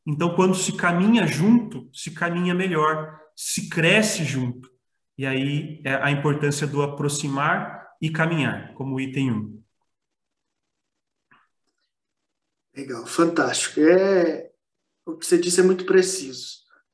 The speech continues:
Speaker 2: Escolher caminhar com Jesus, é, não, não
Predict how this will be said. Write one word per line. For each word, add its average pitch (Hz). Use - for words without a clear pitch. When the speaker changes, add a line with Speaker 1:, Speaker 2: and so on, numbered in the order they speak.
Speaker 2:
Escolher 165
caminhar 156
com 147
Jesus, 143
é, 151
não, 170
não 170